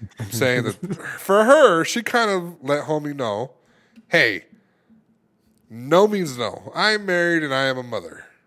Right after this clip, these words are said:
Speaker 1: Well, this guy had enough of her saying no. So what he ended up doing is allegedly he is trying to put out a lawsuit on her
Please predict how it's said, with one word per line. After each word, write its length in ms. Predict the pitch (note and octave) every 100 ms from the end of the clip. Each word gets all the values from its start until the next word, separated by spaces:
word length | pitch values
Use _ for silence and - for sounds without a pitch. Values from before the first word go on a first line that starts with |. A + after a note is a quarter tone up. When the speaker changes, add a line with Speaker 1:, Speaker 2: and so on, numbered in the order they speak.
| _ _ _ _ _ _ _ _ _ _ - _ _ _ _ _ _ _ _ _ _
Speaker 1:
Well, 180 | F2+ A#2
this 180 | E3 -
guy 460 | C#3+ C3+ C#3+ C#3 - -
had 160 | A2+
enough 300 | A#2 A#2+ G#2+ A2+
of 80 |
her 160 | G2+ A#2
saying 360 | - D#3+ E3+ A2+
no. 180 | F#2+ G#2 _
So 160 | - D3+
what 160 | C#3+ E3
he 140 | G3+
ended 200 | G#3 F#3+
up 120 | D#3+
doing 400 | D#3 D#3+ G#2 G#2+ - _ _ _ _ _ _
is 360 | A2+ A2 G2+ - _ _ _ -
allegedly 1000 | B2 C#3 C4+ E4 G#3+ C#3+ C#3 B2 A#2+ A2+ _ _ _
he 380 | - - F#3 F#3
is 240 | C#3+ A#2 -
trying 580 | - G3+ A3 G#3+ G3 F3+
to 140 | D#3
put 320 | C3+ D#3+ D3+
out 340 | C#3 B2 B2 - - - _ -
a 120 | C3
lawsuit 720 | A2+ G#2 D#3 B3 B3 - E3
on 200 | B2 A2
her 340 | G2+ G#2 D3